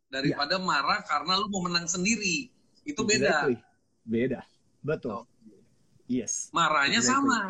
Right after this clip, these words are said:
Speaker 1: Yes.
Speaker 2: Ya.
Speaker 1: Amazing.
Speaker 2: <laughs> Yes.
Speaker 1: Oke,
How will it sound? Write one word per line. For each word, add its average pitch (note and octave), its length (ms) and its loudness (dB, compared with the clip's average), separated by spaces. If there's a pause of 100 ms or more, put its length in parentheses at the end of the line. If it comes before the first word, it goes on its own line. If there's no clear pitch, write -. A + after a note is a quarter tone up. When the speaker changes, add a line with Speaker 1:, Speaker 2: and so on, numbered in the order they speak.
(380)
Speaker 1:
Yes. A2+ 240 -18 (240)
Speaker 2:
Ya. C3+ 140 -2 (580)
Speaker 1:
Amazing. B2 320 -4
Speaker 2:
<laughs> - 560 -6 (280)
Yes. A#2 340 -6
Speaker 1:
Oke, D#3+ 320 -2